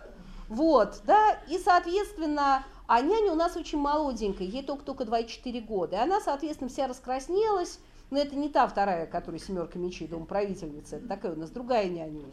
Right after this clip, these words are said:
у них, две. Ну, на, на, на трех детей, да, понятно, что <laughs> одной няни недостаточно. Ну вот, и, а, она, эм, ко мне приходит вот со всем этим творением прекрасно.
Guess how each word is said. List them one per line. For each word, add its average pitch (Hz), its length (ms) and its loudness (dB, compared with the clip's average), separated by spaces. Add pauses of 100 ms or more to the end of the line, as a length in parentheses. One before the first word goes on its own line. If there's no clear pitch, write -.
у - 40 -16
них, 151 180 -16
две. 175 400 -6 (340)
Ну, 233 100 -6
на, 214 140 -2
на, 190 460 -6
на 220 160 0
трех 226 260 -2
детей, 285 420 0
да, 254 180 -2
понятно, 254 420 -6
что 170 580 -8
<laughs> - 380 -8
одной 220 340 4
няни 269 320 4
недостаточно. 240 840 -4 (420)
Ну 285 140 2
вот, 311 320 4 (100)
и, 311 300 -2
а, 285 520 4 (460)
она, 392 640 4
эм, 247 360 0
ко 302 140 2
мне 349 180 0
приходит 302 560 -2
вот 180 160 -8
со 226 120 -2
всем 226 220 -6
этим 180 240 -4
творением 302 560 2
прекрасно. 269 760 2